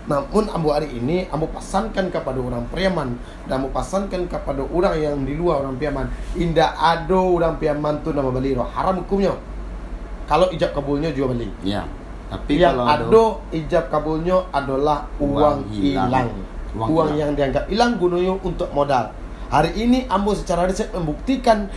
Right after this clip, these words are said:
Speaker 1: uang hilang kau dipergunakan untuk modal usaha setelah menikah. Di ma bumi dipijak sinan ada orang Priaman.
Speaker 2: Ah.
Speaker 1: Di ma simpang yang ada di daerah-daerah itu ada usaha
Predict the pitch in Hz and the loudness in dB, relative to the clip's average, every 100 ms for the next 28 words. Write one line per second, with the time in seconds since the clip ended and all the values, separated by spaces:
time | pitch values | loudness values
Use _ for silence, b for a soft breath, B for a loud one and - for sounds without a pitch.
0 | - 175 175 165 165 202 208 196 190 170 | 0 4 4 2 2 2 2 0 0 0
1 | 143 151 226 226 202 180 185 170 160 156 | -2 0 0 2 2 2 -2 0 0 0
2 | 175 196 196 202 - 156 135 135 135 226 | -2 -4 0 0 2 0 0 0 4 4
3 | 190 B B - 190 185 220 196 185 185 | 4 B B 0 2 6 6 6 2 0
4 | 175 170 165 185 196 160 165 - 151 151 | 0 0 2 2 2 0 0 0 2 2
5 | 143 139 139 131 120 B - 185 190 233 | 2 0 -2 -2 -4 B -2 0 2 4
6 | 233 - 202 175 214 196 180 175 175 175 | 2 0 -2 0 4 4 4 0 0 0
7 | 175 170 165 160 165 151 147 170 196 - | 2 4 4 2 2 2 2 2 2 -2
8 | - 151 - 175 135 135 147 156 - - | -4 -2 0 0 2 2 0 0 -4 -4
9 | 135 131 | -4 -2